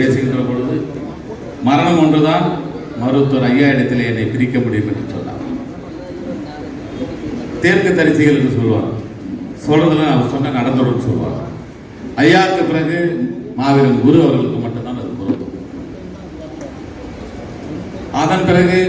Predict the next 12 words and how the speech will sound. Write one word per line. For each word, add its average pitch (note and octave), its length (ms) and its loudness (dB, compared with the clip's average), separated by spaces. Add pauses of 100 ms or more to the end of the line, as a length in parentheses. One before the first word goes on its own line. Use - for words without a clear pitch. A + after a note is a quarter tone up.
(160)
நடக்கக்கூடிய, D3 580 4 (2000)
பன்னிரண்டு E3 420 6
வருடங்கள் D#3 380 4
கழித்து C#3 240 4
நடக்கக்கூடிய B2+ 500 4 (480)
இந்த A2 120 0 (100)
மாநாடு, A#2+ 380 4 (1600)
இந்த D#3+ 120 6 (100)
மாநாடு F3+ 400 4 (520)
இங்கே D3+ 220 4
குறிப்பிட்டது D#3+ 460 4
போல D3+ 160 6